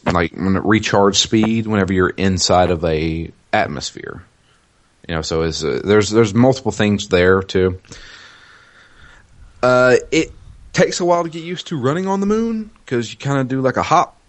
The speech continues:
run. It's, uh, it's, it's, it, it does take probably about an hour to get used to.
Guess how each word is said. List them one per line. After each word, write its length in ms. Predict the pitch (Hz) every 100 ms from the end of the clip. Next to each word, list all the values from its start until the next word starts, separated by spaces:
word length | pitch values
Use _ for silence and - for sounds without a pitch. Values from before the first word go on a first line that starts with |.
| _ _ _ _ _ _ -
run. 480 | 196 202 202 196 _ _ _ _ _ _ _ _ _ _ _ _ _ _ _ _
It's, 280 | 117 107 -
uh, 320 | 107 101 95 85
it's, 200 | 107 -
it's, 220 | 110 104 - -
it, 180 | 92 -
it 160 | 104 98
does 240 | 123 123
take 360 | - 120 - -
probably 220 | 117 113
about 160 | 110
an 100 | 107
hour 280 | 101 101 104
to 80 | 98
get 140 | 95
used 280 | - 92 -
to. 300 | 90 87 87